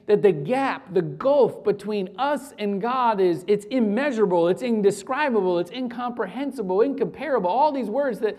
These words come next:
that mean it, you just can't get to it. As the old church folks used to say, "He's God all by himself." All by himself. That's what it means that he's holy,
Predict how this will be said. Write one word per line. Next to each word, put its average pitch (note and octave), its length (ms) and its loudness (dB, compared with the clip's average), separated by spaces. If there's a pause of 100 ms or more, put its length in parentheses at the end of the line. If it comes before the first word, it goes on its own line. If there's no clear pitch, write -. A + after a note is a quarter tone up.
(240)
that A#3 120 2
mean A#3+ 200 0
it, B3 160 -4
you A#3 140 0
just D4 480 -6
can't C4+ 500 -10
get D4+ 280 -8
to D3+ 220 -6
it. - 120 -14 (1900)
As C#3 100 -12
the D3 60 -6
old D#3 200 -2
church D#3 280 -8
folks C#3+ 260 -8
used C3+ 160 -10
to B2+ 80 -14
say, B2+ 240 -6
"He's C#3 180 -10
God D3+ 300 -12
all D3+ 100 -10
by D3+ 200 -12
himself." C3+ 500 -16 (1400)
All F#3+ 300 -8
by F3 340 -12 (100)
himself. C3+ 800 -14 (920)
That's - 200 -20
what G#3 120 -6
it - 80 -12
means F3 300 -8
that C3+ 100 -12
he's A#2+ 180 -10
holy, G#3 720 -14